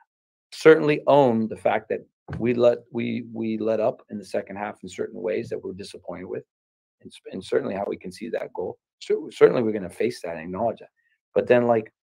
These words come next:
let's go. Let's, let's go sh-, show that we can, um, that we can have a complete game. Like,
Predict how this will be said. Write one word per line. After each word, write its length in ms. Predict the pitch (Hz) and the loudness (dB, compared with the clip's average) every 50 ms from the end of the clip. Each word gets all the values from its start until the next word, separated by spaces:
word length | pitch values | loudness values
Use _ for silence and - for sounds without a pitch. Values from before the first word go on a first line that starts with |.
| _ _ - | _ _ -4
let's 140 | 101 110 107 | -4 -4 0
go. 240 | - 127 143 - - | 4 4 4 4 4
Let's, 180 | 90 95 95 - - | 0 -6 -8 -8 -4
let's 260 | 98 101 104 - - | -2 -2 -2 -4 -2
go 420 | - 107 107 113 110 110 110 110 - _ | 0 4 6 6 6 6 4 0 -8 _
sh-, 180 | - - - - - 107 107 | -18 -18 -18 -16 -18 -18 -16
show 280 | - - - 110 110 | -10 -4 2 2 4
that 140 | 113 113 - | 4 2 0
we 140 | - 104 110 | -2 -4 -6
can, 320 | 107 - 110 104 98 92 - _ - - - - _ _ _ _ - - | -4 -6 -6 -6 -8 -10 -14 _ -16 -14 -14 -14 _ _ _ _ -12 -8
um, 540 | 95 104 104 104 104 101 98 98 98 90 - _ _ _ _ _ _ _ | -6 -6 -4 -6 -6 -8 -8 -10 -10 -12 -16 _ _ _ _ _ _ _
that 160 | - - - - - _ | 0 0 0 0 -6 _
we 180 | 123 110 117 113 | -6 -6 -4 -2
can 280 | - 120 120 110 117 _ - | 0 -2 -2 -2 -4 _ -6
have 200 | - - 127 180 | -2 0 0 0
a 60 | 170 | 0
complete 360 | - - 95 90 - - - - | 0 -2 -6 -8 -8 -10 -10 -10
game. 220 | 90 87 85 - - - | -12 -12 -12 -12 -16 -14
Like, 120 | 90 85 | -16 -16